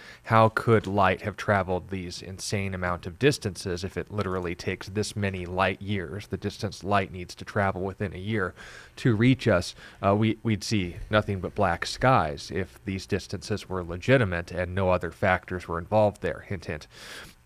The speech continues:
And so when we ask the question, okay, so if there's starlight, if there are these signs of rapid and gradual, both for and and, if they look at elements and see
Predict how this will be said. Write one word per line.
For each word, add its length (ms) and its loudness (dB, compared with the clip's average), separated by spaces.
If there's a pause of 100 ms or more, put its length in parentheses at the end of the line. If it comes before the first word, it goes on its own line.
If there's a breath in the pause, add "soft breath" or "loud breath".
And 240 4
so 280 10
when 240 4
we 280 0
ask 340 0
the 60 -6
question, 760 -2
okay, 340 -2
so 400 0
if 220 0
there's 220 0
starlight, 640 2
if 160 -6
there 140 0
are 60 -2
these 200 -6
signs 460 -2
of 260 -4 (520 loud breath)
rapid 840 2 (160)
and 420 -4 (120)
gradual, 640 2 (120)
both 400 2
for 400 2
and 120 -4
and, 400 -2
if 100 -14
they 100 -2
look 220 -2
at 100 -4
elements 520 2
and 100 -10
see 360 0